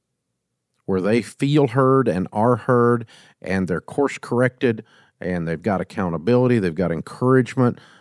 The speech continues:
Uh, so, you know, if you're at the Pathfinder stage, one of the things we talk about is weekly one-on-ones.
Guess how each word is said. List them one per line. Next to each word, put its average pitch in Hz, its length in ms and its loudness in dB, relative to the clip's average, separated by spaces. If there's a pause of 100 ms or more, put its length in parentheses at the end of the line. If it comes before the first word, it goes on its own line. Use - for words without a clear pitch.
(140)
Uh, 87 400 -2
so, 98 540 0
you 123 120 0
know, 90 100 2
if 82 120 -4
you're 139 100 4
at 131 80 0
the 117 60 -2
Pathfinder 131 580 2
stage, 117 300 2
one 117 140 2
of 110 60 0
the 120 60 2
things 117 120 2
we 120 80 2
talk 123 200 2
about 117 180 2
is 90 100 -2
weekly 113 380 0
one-on-ones. 117 840 2